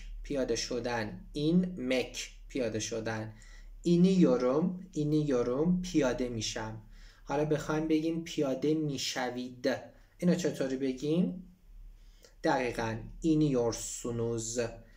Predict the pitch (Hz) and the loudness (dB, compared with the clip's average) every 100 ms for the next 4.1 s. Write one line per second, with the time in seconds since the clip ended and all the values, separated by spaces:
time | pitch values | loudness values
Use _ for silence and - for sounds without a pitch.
0 | - - 123 117 117 202 269 277 240 180 | -20 -12 -8 -6 -6 -2 0 4 4 6
1 | 180 180 180 156 - 160 139 117 139 185 | 4 4 4 2 2 0 0 -2 0 2
2 | 277 - - - - 180 180 220 226 165 | 0 -6 -16 -18 -2 4 6 8 6 4
3 | 135 - 139 143 151 - 151 156 135 104 | 0 -2 -2 -2 -2 -2 0 2 0 -4